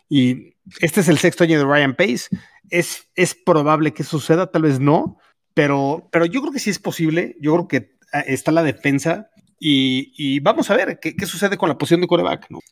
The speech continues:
Si, si el quarterback funciona, independientemente quién de los dos sea,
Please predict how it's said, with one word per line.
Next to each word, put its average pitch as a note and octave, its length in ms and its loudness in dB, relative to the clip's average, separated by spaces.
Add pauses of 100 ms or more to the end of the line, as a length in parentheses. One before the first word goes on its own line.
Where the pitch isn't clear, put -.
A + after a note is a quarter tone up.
Si, - 340 2
si D3 160 0
el C#3 140 2
quarterback F3+ 520 0
funciona, E3 600 2 (200)
independientemente D3 1080 0
quién D3 240 2
de C#3 80 0
los A#2 140 -2
dos C3 140 -2
sea, C#3 320 -2